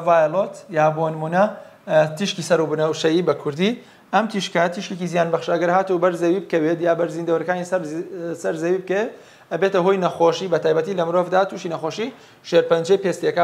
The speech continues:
بە ڕێژەیەکی زۆر لەم تیشکەی بەرکەوێت. ئە، دووە ئەوە چینێکی ترمان هەیە، ناوی چینی میزۆسفیرە یا چینی ناوەند، وشەی میزۆ لە زمانی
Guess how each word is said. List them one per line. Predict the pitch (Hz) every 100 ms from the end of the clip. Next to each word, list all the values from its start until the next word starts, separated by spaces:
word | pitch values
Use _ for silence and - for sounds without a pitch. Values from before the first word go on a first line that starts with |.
| 156
بە | 151
ڕێژەیەکی | 147 175 175 151
زۆر | 175 190
لەم | 190
تیشکەی | 160 - 202
بەرکەوێت. | 190 - 156 175 226 - - - - - - -
ئە، | 156 160
دووە | 175 247
ئەوە | 214 220
چینێکی | 240 220 196 196
ترمان | 220 196 190 180
هەیە، | 220 202 220 226 185
ناوی | 196 202
چینی | 214 208 202
میزۆسفیرە | 202 175 156 - 180 165 175 208 196
یا | 175
چینی | - 185 165
ناوەند، | 156 151 202 202
وشەی | 175 202 202
میزۆ | 180 165 190
لە | 160 170 175 - _ - - _ 160
زمانی | 165 196 196